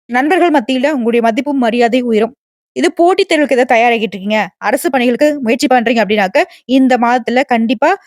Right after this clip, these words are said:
உங்களுக்கு நீ எதிர்பார்த்த மாற்றம் இருக்கும். So, இப்போ வரைக்கும் பார்த்த பொது பலன்களை வச்சு தனுசு ராசிக்கு இந்த ஜனவரி மாதம் சிறப்பா அமைஞ்சிருக்கிறத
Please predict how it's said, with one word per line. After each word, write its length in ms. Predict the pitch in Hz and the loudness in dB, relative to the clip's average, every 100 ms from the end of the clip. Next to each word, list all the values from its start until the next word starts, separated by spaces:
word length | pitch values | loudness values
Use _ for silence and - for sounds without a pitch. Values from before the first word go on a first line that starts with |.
| _ | _
உங்களுக்கு 300 | - 240 226 | -6 -4 0
நீ 60 | 214 | 0
எதிர்பார்த்த 460 | 254 277 254 262 285 | 0 0 0 0 0
மாற்றம் 360 | 220 220 269 247 | 0 -2 -2 -2
இருக்கும். 340 | 202 196 254 240 _ _ _ _ _ _ _ _ _ _ _ _ _ _ - | -2 -2 -4 -6 _ _ _ _ _ _ _ _ _ _ _ _ _ _ -4
So, 100 | 415 | -2
இப்போ 160 | 381 381 | 0 2
வரைக்கும் 280 | 320 370 294 | 2 0 0
பார்த்த 300 | 262 - 277 - _ _ _ _ - | -2 0 -2 -2 _ _ _ _ -2
பொது 180 | 226 381 | 0 2
பலன்களை 320 | 370 311 285 | 2 4 2
வச்சு 180 | 226 311 | 2 0
தனுசு 320 | 262 233 269 392 | 0 0 2 0
ராசிக்கு 360 | 240 262 226 | 0 -2 -2
இந்த 100 | 311 262 | -2 0
ஜனவரி 280 | 240 254 277 | 2 2 2
மாதம் 280 | 240 240 285 | 0 0 -2
சிறப்பா 300 | 240 233 262 | -2 0 0
அமைஞ்சிருக்கிறத 520 | 247 226 233 214 208 | 0 -2 -4 -4 -2